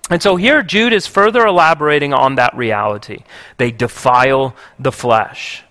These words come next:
They use and abuse the flesh in ways that were never intended by God. Spiritual perversion is nearly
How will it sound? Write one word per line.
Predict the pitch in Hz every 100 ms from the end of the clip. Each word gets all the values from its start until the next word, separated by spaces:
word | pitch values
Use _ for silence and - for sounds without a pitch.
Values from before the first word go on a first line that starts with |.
| _ -
They | 123 120
use | 107 135 180 214 208
and | 214 202
abuse | 156 147 151 151 143
the | 156 160
flesh | - 107 107 -
in | 127 110
ways | 113 127 131
that | 135 123
were | 131
never | 120 110 110 131
intended | 139 139 104 104 104
by | 117 127
God. | 175 - 113 - - _ - -
Spiritual | - - - 147 190 240 - 262
perversion | 254 - 247 190 233 240 185 135 123
is | 139 151 123
nearly | 151 175 175 180